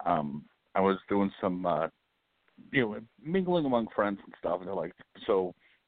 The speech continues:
what have you been up to these days?" And I was like, "Oh, well, you know, didn't want to say anything about the, you know, the book or any writing projects." So I'm like, "Maybe, probably, you, you know, uh, the usual,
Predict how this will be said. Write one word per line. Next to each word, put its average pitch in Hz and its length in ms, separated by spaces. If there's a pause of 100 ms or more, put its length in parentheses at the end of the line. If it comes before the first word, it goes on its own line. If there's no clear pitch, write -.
(840)
what 110 140
have - 40
you 113 60
been 113 80
up 170 200
to 104 60
these 87 200 (100)
days?" 73 260
And 95 80
I 98 40
was 73 160
like, 90 200
"Oh, 214 140
well, 107 300 (260)
you 95 80
know, 92 100
didn't 156 220
want 120 160
to - 40
say 123 80
anything 117 200
about 101 220
the, 90 80 (400)
you 101 100
know, 87 80
the 90 80
book 110 360
or 95 140
any 90 120
writing 90 340
projects." 85 500
So 95 60
I'm 92 60
like, 92 160 (1040)
"Maybe, 247 320 (100)
probably, 214 340 (200)
you, 160 120 (340)
you 220 80
know, 175 180 (240)
uh, 156 160 (320)
the 208 60
usual, 131 360